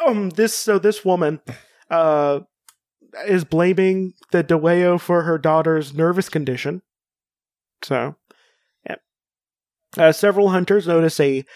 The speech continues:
strange black beast roaming in the woods. A, uh, an Ellerton, uh,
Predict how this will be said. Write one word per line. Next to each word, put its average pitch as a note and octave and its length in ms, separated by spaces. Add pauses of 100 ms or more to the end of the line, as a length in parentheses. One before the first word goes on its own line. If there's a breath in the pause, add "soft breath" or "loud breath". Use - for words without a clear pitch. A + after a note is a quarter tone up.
strange G3+ 380
black F3 320
beast G3 340
roaming D#3+ 320
in D3+ 80
the C#3 80
woods. - 580 (640)
A, E3+ 440 (280)
uh, E3 220
an E3+ 460 (400)
Ellerton, G#3+ 760 (440)
uh, C#3+ 400